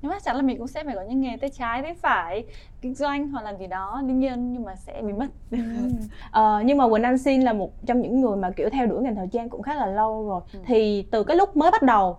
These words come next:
Speaker 2: cho tới thời điểm hiện tại thì Quỳnh Anh thấy thị trường và trong ngành nó đã thay đổi như thế nào?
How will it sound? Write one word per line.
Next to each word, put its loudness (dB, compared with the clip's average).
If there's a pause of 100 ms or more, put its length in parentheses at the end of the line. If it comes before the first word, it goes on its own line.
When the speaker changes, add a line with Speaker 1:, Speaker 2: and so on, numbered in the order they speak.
Speaker 2:
cho -2
tới 2
thời 2
điểm 0
hiện -4
tại -10 (240)
thì 4
Quỳnh 4
Anh 2
thấy 0
thị 0
trường 0
và -6
trong 0
ngành -4
nó -6
đã -4
thay -2
đổi -4
như 0
thế -4
nào? -10